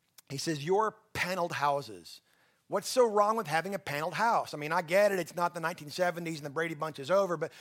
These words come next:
paneling's not so bad, right? No, no, no, no, no, no, no. There's a lot going on here. Way back in Ezra chapter three, verse seven, God says, when they come back into the land, he tells the priest Ezra, "I want you to go to Lebanon,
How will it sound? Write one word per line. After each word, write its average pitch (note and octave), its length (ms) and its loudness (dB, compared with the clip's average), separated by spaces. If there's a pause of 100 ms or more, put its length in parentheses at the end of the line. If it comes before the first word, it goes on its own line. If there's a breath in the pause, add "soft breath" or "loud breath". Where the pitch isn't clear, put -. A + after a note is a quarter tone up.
paneling's C4 480 4
not E3 200 0
so D3+ 180 -2
bad, C#3 320 0
right? E3 220 2 (260 loud breath)
No, C#3+ 100 -6
no, D3+ 140 -4
no, D3+ 100 -4
no, D3 120 -4
no, C#3+ 160 -4
no, C3+ 100 -6
no. A#2+ 80 -8
There's A2+ 200 -8
a B2+ 40 -4
lot D3 220 0
going C#3+ 180 -6
on B2+ 140 -4
here. G#2 200 -16 (840 loud breath)
Way F#3 200 2
back G#3+ 300 2
in F#3+ 80 -8 (100)
Ezra F#3+ 420 2
chapter F3 460 0
three, E3 360 -6
verse D3 260 -6
seven, C3 380 -2
God D3+ 320 2
says, C#3 420 -2 (220 soft breath)
when C#3+ 120 -8
they D3 80 -2
come D#3+ 280 -4
back D#3+ 340 2
into G3+ 100 -2
the F3+ 80 -4
land, D#3 300 -2
he E3 60 -6
tells F3+ 420 0 (220 soft breath)
the C3+ 100 -8
priest G3+ 340 -4 (140)
Ezra, D#3+ 460 0 (280 loud breath)
"I F#3 160 6
want G#3+ 320 2
you G3+ 140 -4
to G3+ 80 0
go G3+ 160 4
to G3+ 60 4
Lebanon, D#3+ 680 0